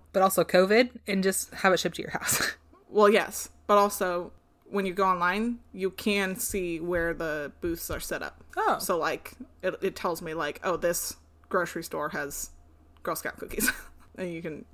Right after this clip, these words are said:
Speaker 2: go there and grab 'em straight from the person if you need them right now.
Speaker 1: Right now.
Speaker 2: Interesting facts about when you buy Girl Scout cookies. Twenty-five to thirty-five percent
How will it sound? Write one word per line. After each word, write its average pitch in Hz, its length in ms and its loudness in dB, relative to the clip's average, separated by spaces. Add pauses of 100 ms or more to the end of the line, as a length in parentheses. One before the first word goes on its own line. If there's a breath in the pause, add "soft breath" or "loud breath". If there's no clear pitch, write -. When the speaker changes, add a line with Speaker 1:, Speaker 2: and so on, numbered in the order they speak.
(140)
Speaker 2:
go 147 160 -4
there 151 260 -6
and 165 160 -12
grab - 180 -6
'em - 180 -10 (280)
straight - 300 -10
from 160 100 -10
the 147 80 -12
person 175 320 -10
if - 140 -12
you 175 80 -10
need 170 160 -6
them 175 160 -8
right - 180 8
now. 165 380 0 (340)
Speaker 1:
Right 233 140 -4 (160)
now. - 220 -12 (340 loud breath)
Speaker 2:
Interesting 226 720 2 (160)
facts - 520 -6 (120)
about 170 420 -2 (280)
when 196 180 -4
you 175 80 -10
buy 170 180 0
Girl 180 180 2
Scout - 260 -6
cookies. - 440 -16 (380 soft breath)
Twenty-five 254 640 6
to 220 100 -2
thirty-five 190 540 0
percent 185 420 -4